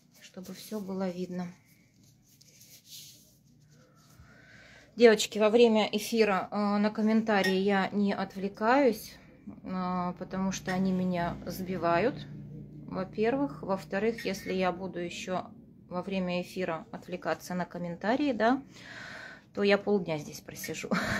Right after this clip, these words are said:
<laughs> Вот, поэтому минут за десять, да, до окончания часового эфира я обычно смотрю комментарии.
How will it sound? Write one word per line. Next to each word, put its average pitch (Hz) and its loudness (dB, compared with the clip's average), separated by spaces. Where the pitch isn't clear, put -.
<laughs> - 4
Вот, 165 -2
поэтому 185 2
минут 202 4
за 165 2
десять, 226 -4
да, 208 4
до 190 0
окончания 170 -4
часового 165 -4
эфира 170 -2
я 180 2
обычно 165 -6
смотрю 170 -8
комментарии. 269 2